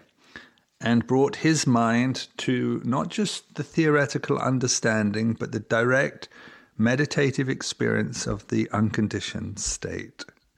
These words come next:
that cut off at the root all remaining tendency to suffering with him. So one of those ascetics attained to a s-, the first stage, what we call the first stage of awakening,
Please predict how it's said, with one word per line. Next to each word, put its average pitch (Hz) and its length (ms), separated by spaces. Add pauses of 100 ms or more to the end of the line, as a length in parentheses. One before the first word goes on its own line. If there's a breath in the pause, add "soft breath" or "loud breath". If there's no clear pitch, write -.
(340 loud breath)
that - 320
cut - 280
off 135 420 (160)
at 135 180
the 143 100
root 110 540 (480 soft breath)
all 127 220
remaining 117 640
tendency 101 680
to - 140
suffering - 480
with 92 160
him. - 260 (1080 loud breath)
So 170 240
one 175 500
of 160 260
those 165 240
ascetics 147 880
attained 143 580
to 139 560
a 127 200
s-, - 320 (260)
the 120 120
first 143 380
stage, 131 580
what 120 200
we 113 80
call 123 160
the 110 80
first 127 320
stage 117 340
of 107 80
awakening, 113 540